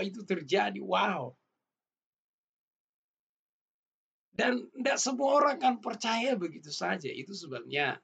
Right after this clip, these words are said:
ya, Tuhan melalui malaikat Gabriel meyakinkan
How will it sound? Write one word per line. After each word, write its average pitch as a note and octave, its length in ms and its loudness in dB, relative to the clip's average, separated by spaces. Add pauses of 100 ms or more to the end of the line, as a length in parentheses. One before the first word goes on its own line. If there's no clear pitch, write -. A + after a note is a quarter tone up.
(140)
ya, B2 240 -6 (800)
Tuhan C#3 400 -2 (640)
melalui B2+ 400 -4
malaikat C3+ 320 -4
Gabriel C3+ 720 0 (320)
meyakinkan A#2+ 720 -8